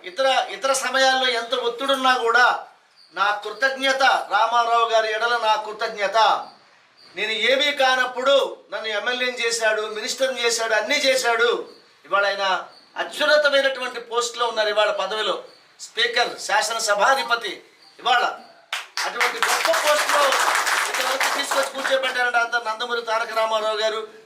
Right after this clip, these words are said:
శ్రీ చంద్రబాబు, చంద్రబాబు నాయుడు గారి యొక్క విజ్ఞత.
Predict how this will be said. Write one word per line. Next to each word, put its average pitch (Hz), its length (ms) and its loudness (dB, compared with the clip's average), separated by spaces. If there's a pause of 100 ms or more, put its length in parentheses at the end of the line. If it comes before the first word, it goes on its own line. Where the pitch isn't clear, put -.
శ్రీ 185 100 -8
చంద్రబాబు, 208 580 -2
చంద్రబాబు 202 360 0
నాయుడు 196 240 0
గారి 190 320 0
యొక్క 185 180 -4
విజ్ఞత. 180 440 -2